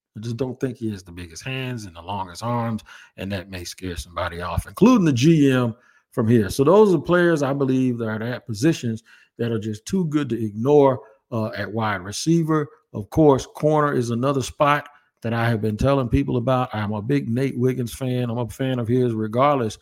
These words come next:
of whether or not they play press man or if they don't. I like Nate Wiggins. I think, do, do the, do some of the guys I mentioned have warts? Sure.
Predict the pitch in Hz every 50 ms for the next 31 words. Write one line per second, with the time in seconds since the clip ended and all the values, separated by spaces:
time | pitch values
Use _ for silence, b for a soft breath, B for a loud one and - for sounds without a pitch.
0 | b b b b b b _ - 117 113 123 127 127 123 120 117 120 123 123 117
1 | 98 - - _ _ _ _ _ _ _ _ _ _ - 139 107 117 120 117 113
2 | - - 135 123 120 113 117 - - - 131 113 110 - 123 113 110 110 110 113
3 | 117 117 110 104 104 104 113 - 120 107 - - 113 110 104 101 131 131 120 104
4 | - - 107 113 117 107 110 117 107 101 101 98 98 98 131 123 107 101 98 104
5 | 98 95 107 104 - - 139 127 117 - B B B B B B B _ _ _
6 | _ _ _ _ _ _ _ _ - 123 90 160 170 180 175 - 139 110 147 165
7 | 156 190 190 175 170 123 147 143 - - 233 269 254 214 190 202 190 202 196 185
8 | 175 165 165 170 165 - 160 160 165 147 135 147 175 190 - - - - - _
9 | _ - - - - 247 247 - - - -